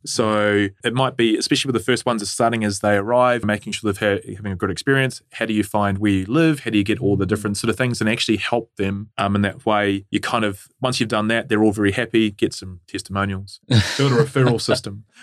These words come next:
Speaker 1: But then what you'd do is you would be working with Elon Musk and saying, "Hey, listen, I can provide the service that can get more people onto Mars for you."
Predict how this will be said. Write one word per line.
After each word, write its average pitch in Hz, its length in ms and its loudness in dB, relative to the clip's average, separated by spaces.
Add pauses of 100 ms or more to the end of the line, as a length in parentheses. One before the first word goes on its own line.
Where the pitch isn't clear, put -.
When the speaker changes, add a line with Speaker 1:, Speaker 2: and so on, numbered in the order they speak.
(140)
Speaker 1:
But 127 160 0
then 131 220 2
what 120 120 2
you'd 117 140 2
do 113 140 4
is - 280 0
you 120 140 4
would 113 100 4
be 110 80 2
working 110 320 2
with 104 100 2
Elon 104 280 2
Musk 107 260 -2
and 104 80 -4
saying, 107 220 -2
"Hey, 113 100 0
listen, 131 240 0
I 120 120 2
can 127 120 -6
provide 113 240 2
the 104 80 -6
service 147 400 2
that 104 160 -2
can 107 140 -4
get 110 160 0
more 123 180 2
people 113 320 2
onto 104 460 2
Mars 101 340 0
for 143 180 6
you." 80 200 0